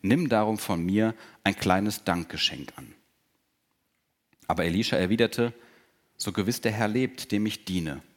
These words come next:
ich nehme nichts an." So sehr Naaman ihm auch zuredete, Elisha blieb bei seiner Ablehnung. Schließlich sagte Naaman:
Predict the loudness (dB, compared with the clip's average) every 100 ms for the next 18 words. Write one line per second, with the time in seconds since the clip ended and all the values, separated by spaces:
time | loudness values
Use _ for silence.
0 | _ -6 0 0 -2 -6 -10 -12 -12 -12
1 | -14 -18 -20 _ _ _ _ _ _ _
2 | _ _ _ _ _ _ _ _ -4 -2
3 | 2 2 2 0 0 0 0 0 0 -2
4 | -2 -4 -2 0 -2 -2 -2 -4 -8 -6
5 | 0 2 2 0 -4 -4 -2 0 -2 -6
6 | -2 -2 0 -4 -6 -10 -10 -8 -8 -12
7 | -18 _ _ _ _ _ _ _ -4 0
8 | 2 2 2 2 2 2 0 -2 0 0
9 | 0 0